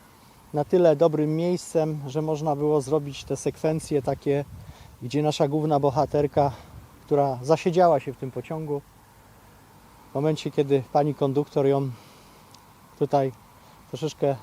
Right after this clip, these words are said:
zmotywowała do tego, żeby zebrała się i wyszła z pociągu, to ona wychodzi prosto na plażę. Wydmy są zarośnięte,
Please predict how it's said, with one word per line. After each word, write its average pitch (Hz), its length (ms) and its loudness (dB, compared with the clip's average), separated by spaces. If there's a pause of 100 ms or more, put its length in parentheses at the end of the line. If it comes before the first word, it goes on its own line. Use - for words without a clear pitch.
(360)
zmotywowała 147 960 2 (720)
do 127 160 -4
tego, 139 260 0
żeby 127 380 -2 (1040)
zebrała 156 560 6
się 151 160 -2
i 143 80 2
wyszła 143 300 -2
z - 60 -8
pociągu, 147 560 0 (760)
to 156 100 2
ona 156 160 4
wychodzi 143 360 0
prosto 147 300 -2
na 135 100 -4
plażę. 110 420 -2 (1120)
Wydmy 160 580 2 (160)
są 180 220 -6
zarośnięte, 165 840 -4